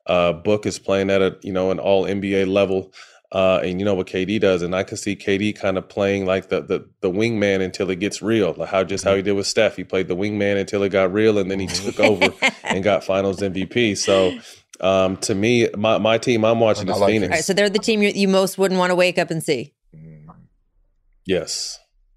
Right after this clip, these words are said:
Speaker 2: And what about you, Boogie?
Speaker 3: Uh, I, I can agree with Matt. Um,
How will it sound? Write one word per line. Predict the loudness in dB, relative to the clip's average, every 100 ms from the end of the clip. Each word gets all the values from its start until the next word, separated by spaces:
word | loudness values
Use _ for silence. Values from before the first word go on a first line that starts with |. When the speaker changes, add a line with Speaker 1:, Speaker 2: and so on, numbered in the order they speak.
| _
Speaker 2:
And | -6
what | -2
about | 0 2
you, | 2
Boogie? | 0 -2 -8 _ _ _ -20 _ _ _ _ _ 0
Speaker 3:
Uh, | 4 6 4 4 0 -8 -20 -20 _ _ _ _ _
I, | 0 0 -2
I | -4
can | -2 -2
agree | -4 -4
with | -2
Matt. | 2 2 0 -6
Um, | 0 4 4 4 0